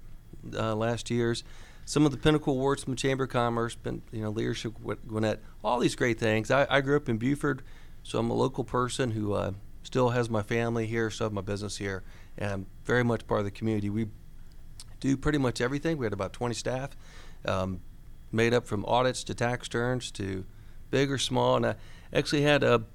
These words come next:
one of my interesting lines, actually, uh, two things I'll share with you real quick.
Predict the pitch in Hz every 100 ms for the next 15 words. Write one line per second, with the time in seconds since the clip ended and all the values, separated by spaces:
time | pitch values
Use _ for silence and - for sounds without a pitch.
0 | - - - 139 135 113 - 139 - 131
1 | 110 123 131 127 117 113 120 120 107 104
2 | - 147 131 113 107 117 113 110 107 110
3 | 120 117